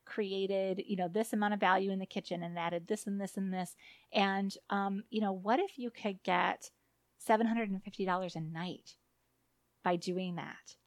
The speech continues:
I said, "Would you feel comfortable doing that while we list the home on the market for you?" And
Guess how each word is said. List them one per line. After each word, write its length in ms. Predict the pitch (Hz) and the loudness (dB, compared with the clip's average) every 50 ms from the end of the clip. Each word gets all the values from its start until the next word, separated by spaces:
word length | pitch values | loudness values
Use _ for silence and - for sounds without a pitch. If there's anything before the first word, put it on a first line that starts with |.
| _ - | _ -4
I 60 | 202 185 | -4 -2
said, 300 | - 190 185 180 175 196 | 2 0 0 0 0 -2
"Would 200 | 196 185 - - | -2 -2 -4 -4
you 260 | 214 220 226 202 202 - _ _ | -4 -4 -4 -4 -6 -10 _ _
feel 180 | - 214 202 196 | 2 2 2 2
comfortable 540 | - - 202 190 196 - 208 185 185 170 - - | 2 0 -2 -2 -2 -4 -2 -2 -2 -2 -2 -2
doing 300 | - 214 220 233 233 220 | 0 2 2 4 4 4
that 280 | 202 180 175 170 - - | 6 6 4 4 2 0
while 580 | - 185 180 185 180 170 175 185 202 208 202 | -4 -2 2 6 6 8 10 10 8 8 6
we 140 | 202 208 208 | 2 -2 -2
list 300 | 190 185 185 - - - | 0 0 -2 -2 -4 -4
the 80 | - 170 | -4 -2
home 220 | 165 175 170 170 170 | 0 0 -2 0 -2
on 100 | 175 175 | -2 -4
the 80 | 175 | -2
market 380 | 165 170 - 160 - - - - - | -4 -4 -4 -4 -6 -12 -14 -10 -8
for 80 | 170 - | -8 -6
you?" 280 | - - - - - - _ _ _ _ _ _ _ _ _ _ _ _ - | -6 -8 -10 -12 -12 -14 _ _ _ _ _ _ _ _ _ _ _ _ -2
And 520 | - 180 180 175 175 185 180 180 180 180 | 0 0 2 2 2 2 2 0 -2 -4